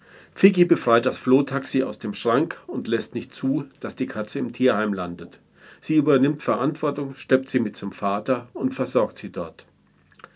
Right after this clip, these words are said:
Eigentlich sind es die Eltern, die in Gabriele Kögels Roman auf Fett sieben Ärger machen. Und selbst die Musterfamilie, in der die ganze Clique immer wieder Zuflucht sucht und findet, kriegt ihr Leben nicht auf die Reihe,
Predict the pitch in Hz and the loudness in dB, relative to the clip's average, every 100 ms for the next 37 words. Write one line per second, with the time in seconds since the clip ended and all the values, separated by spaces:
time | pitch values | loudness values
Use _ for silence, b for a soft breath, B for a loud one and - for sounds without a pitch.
0 | B B B 143 147 151 135 175 160 143 | B B B 2 2 2 0 0 0 0
1 | - 135 139 143 113 113 110 107 104 117 | 2 4 4 4 2 0 -4 -2 -2 0
2 | 110 110 110 113 113 127 131 120 95 92 | -2 -4 -4 -2 0 0 0 -2 -2 -4
3 | 113 135 135 - 120 - 127 120 131 147 | -6 -4 -6 -4 -6 -4 -4 -4 -4 -4
4 | 120 113 113 98 90 - 90 _ b b | -4 0 0 -2 -6 -10 -16 _ b b
5 | b b 131 143 143 - 139 170 170 180 | b b 0 2 2 4 6 6 6 0
6 | 151 139 131 135 143 147 139 - 131 123 | 2 0 2 0 -2 -4 -4 -6 0 2
7 | 120 113 131 147 160 - 135 147 135 123 | 2 4 4 2 -6 -6 -4 -2 0 0
8 | 120 113 - 165 - 151 - - 156 - | 0 -2 -2 -4 -4 -6 -6 -6 -4 -4
9 | 131 - 127 131 139 - 120 - 131 107 | -6 -2 -2 0 -2 -4 -6 0 0 0
10 | 101 117 107 - - 127 101 95 95 | -2 -4 -4 -8 -2 -2 -2 -4 -6